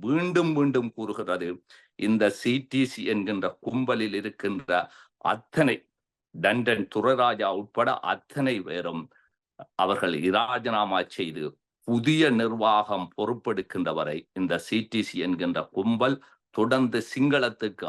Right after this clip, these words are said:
ஆதரவான நிலைப்பாட்டில் தான் அவர்கள் செயற்பட போகின்றார்கள். அவர்களை கனடா, ஆ, அத்தனை மக்களும் சேர்ந்து அவர்களை, அந்த கும்பலை அப்புறப்படுத்த வேண்டும். அதற்கான முயற்சியை தொடர்ந்து கனடிய தமிழர் தேசியவை முன்னெடுக்கும்.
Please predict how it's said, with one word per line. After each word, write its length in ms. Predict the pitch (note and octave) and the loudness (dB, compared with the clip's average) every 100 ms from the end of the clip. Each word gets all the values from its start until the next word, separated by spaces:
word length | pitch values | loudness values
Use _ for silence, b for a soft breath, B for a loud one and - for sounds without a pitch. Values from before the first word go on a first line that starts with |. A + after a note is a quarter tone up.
| C#2+ | 0
ஆதரவான 720 | G#2 C3 C#3 C3+ C#3 D3 F3+ F3 | 0 2 0 2 2 0 -2 -2
நிலைப்பாட்டில் 840 | G#2 A#2+ B2+ B2 A2 G#2 A2 G#2 | -2 -2 -2 0 0 -2 -12 -12
தான் 240 | - A2 G#2+ | -4 -2 -2
அவர்கள் 400 | F#2 G#2 G2 - | -4 -6 -8 -4
செயற்பட 400 | G#2+ C3+ - G#2 | -4 -2 -2 -2
போகின்றார்கள். 760 | E2 F2+ E2+ E2+ D#2 D#2 F2+ - b b b - | -2 -8 -4 -2 -2 -2 -6 -8 b b b -4
அவர்களை 560 | E2+ A#2 A2+ B2+ C3+ G3 - - _ _ - | -2 -2 0 0 2 -2 -6 -20 _ _ -2
கனடா, 360 | G#2+ B2+ A#2+ F#2 E2+ - _ _ _ F2 | 2 4 2 0 -2 -8 _ _ _ 0
ஆ, 80 | E2 D#2+ D2+ D#2 D2 D2+ - | 2 2 0 -4 -6 -12 -8
அத்தனை 480 | - C#3 - F#3+ D#3+ A#2 - - | 0 0 2 2 4 0 -4 -6
மக்களும் 680 | G#2+ A#2 - E3+ D3 A#2+ F#2+ | -2 -2 0 2 2 2 -2
சேர்ந்து 440 | - F#2+ F2+ E2 E2+ b - | -2 -2 -2 -4 -8 b -4
அவர்களை, 460 | F2+ G#2 G#2 G2 F2 | 0 0 0 0 0
அந்த 220 | F#2 F2+ - | -2 -4 -4
கும்பலை 480 | - F3 D3+ A#2 G2 - | 0 0 0 0 -2 -4
அப்புறப்படுத்த 840 | - - - F3 C3 A2+ G2 F2+ F2 | -6 -6 0 0 2 0 -2 -4 -6
வேண்டும். 400 | E2+ E2 D#2+ - B B | -6 -6 -8 -10 B B
அதற்கான 640 | - - D3 D3 A3 B3 A#3+ | -2 0 0 2 4 4 0
முயற்சியை 500 | E3 D3+ A#2 A#2+ A#2+ | 0 -2 -2 -2 -4
தொடர்ந்து 540 | A#2+ B2 D3 G#3 G#3+ F3+ - b b | -2 0 2 4 4 2 0 b b
கனடிய 320 | A2 A2+ G#2 F2+ | -4 -2 -2 -4
தமிழர் 380 | F2+ F2 E2+ | -4 -6 -8
தேசியவை 480 | - D#2 - D#2 D2 D2+ | -8 -8 -6 -6 -6 -8
முன்னெடுக்கும். 720 | D2+ C#2+ C#2 - - - | -10 -10 -12 -16 -18 -20